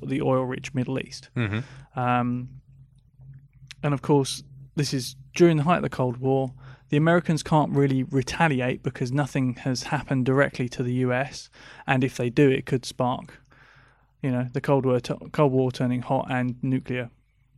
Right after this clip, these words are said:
Speaker 2: Yes, we're into that
Speaker 1: weapons.
Speaker 2: complicated American politics again, aren't we? But
Speaker 1: Exactly.
Speaker 2: in a slightly different way.
Speaker 1: Yeah. Um, so they're kind of left with only one option, and that is to try and arm the indigenous peoples of Af-, Afghanistan,
Speaker 2: Hmm.
Speaker 1: who are the Mujahideen.
Speaker 2: Mm-hmm.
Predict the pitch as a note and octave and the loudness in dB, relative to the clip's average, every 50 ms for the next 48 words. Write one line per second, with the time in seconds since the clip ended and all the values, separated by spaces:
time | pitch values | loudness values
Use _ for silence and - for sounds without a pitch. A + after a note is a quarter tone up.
0 | - - _ _ - A2+ G2 - - - A2 G#2+ A2+ G#2+ G#2 C#3+ B2+ A2+ A#2 A2 | -20 -20 _ _ -4 -4 -4 -2 -2 -2 0 0 2 2 4 4 4 4 4 2
1 | B2 - - G#2+ G2+ - G#2 F#2+ G2 G#2 G2+ G#2 G2+ G2 - G#2 - A#2+ A2+ F#2+ | 2 2 0 0 -2 -2 -4 -6 -4 -2 0 0 0 -2 -2 0 0 0 0 0
2 | - G2+ F#2+ - G2 G2 G2 G#2+ - D#3 C#3+ C#3 D#3+ C#3+ C#3 A2 G#2+ G#2+ G#2+ G#2 | -2 -8 -10 -8 -6 -4 0 2 4 4 4 4 4 4 4 2 2 0 -2 -2
3 | - - - A2 G2+ F#2 G2 F#2+ G#2 G2 - G#2 G2+ G#2+ G#2 F3 D#3+ D3+ C#3+ C3 | -2 -4 -4 -4 -4 -4 -4 -4 -4 -4 -4 -4 -2 2 4 6 8 8 8 6
4 | B2 - - - - - - - C#3 C#3+ C#3+ C#3+ C#3+ C#3+ C#3+ C#3+ C3+ - - _ | 4 0 -6 -16 -20 -12 -4 2 4 4 6 6 4 2 0 -4 -6 -10 -16 _
5 | _ _ _ _ _ _ _ _ _ _ _ - - _ _ _ _ _ _ _ | _ _ _ _ _ _ _ _ _ _ _ -20 -20 _ _ _ _ _ _ _
6 | _ _ - - - E3+ D3+ C#3+ C#3+ C#3+ - F3 E3 D3+ D3 D3 D3 C#3+ - D#3 | _ _ -6 0 4 4 6 6 6 4 4 2 4 4 4 4 2 2 2 0
7 | C3+ C#3+ C#3+ C#3+ C#3 C3+ C3 C3 C3+ D#3 - - - - C3+ B2+ B2+ - B2 C3 | 2 4 4 4 4 2 2 2 2 2 0 -2 -4 -4 -2 -2 -2 -2 -2 -2
8 | - B2+ C3 - - - - - - C#3 C3 B2+ - - D3 D3+ D3 C3+ B2+ B2+ | -2 -4 -6 -8 -10 -12 -8 -2 0 0 0 0 -2 0 0 2 2 2 0 0
9 | B2+ A#2+ B2+ B2+ B2+ A#2+ C3 B2 B2+ B2+ B2+ A#2+ - - B2+ A#2 B2+ B2 A#2+ A#2+ | -2 -4 -4 -4 -2 -2 -4 -4 -6 -6 -10 -8 -6 -8 -8 -6 -6 -10 -10 -10
10 | A#2 A#2 - - - C#3+ B2 - - - D#3+ D3 C3+ - - - E2 - - - | -12 -16 -18 -16 -12 -12 -12 -8 -4 -2 -2 -2 -2 -4 -8 -12 -14 -16 -18 -12
11 | - - A2 G2 F2+ F#2 - _ - - B2+ B2 A#2+ A#2+ A#2+ A#2+ B2 B2+ B2+ A#2+ | -6 -6 -4 -4 -6 -10 -16 _ -4 -2 -2 -2 -2 -4 -4 -2 0 0 0 -2
12 | - C3 A#2 - C3 A#2+ A#2 B2+ B2 B2 B2 B2+ C3 - _ _ _ - A2+ G2 | -4 -8 -10 -8 -10 -8 -6 -4 -4 -4 -4 -4 -6 -10 _ _ _ -6 -4 -4